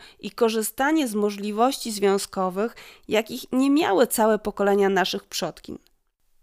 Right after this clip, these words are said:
Chcesz się związać ze starszym partnerem? Okej. Z młodszym? Okej.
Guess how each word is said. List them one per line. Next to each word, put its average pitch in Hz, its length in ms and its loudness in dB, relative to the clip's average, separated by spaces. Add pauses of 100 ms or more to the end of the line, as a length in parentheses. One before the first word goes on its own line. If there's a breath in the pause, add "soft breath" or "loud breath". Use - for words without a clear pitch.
(240)
Chcesz - 380 2
się 226 180 0
związać 208 440 0
ze 202 120 0
starszym 190 500 -2
partnerem? 180 720 -6
Okej. 208 600 0
Z 196 120 -4
młodszym? 185 600 -2
Okej. - 480 -4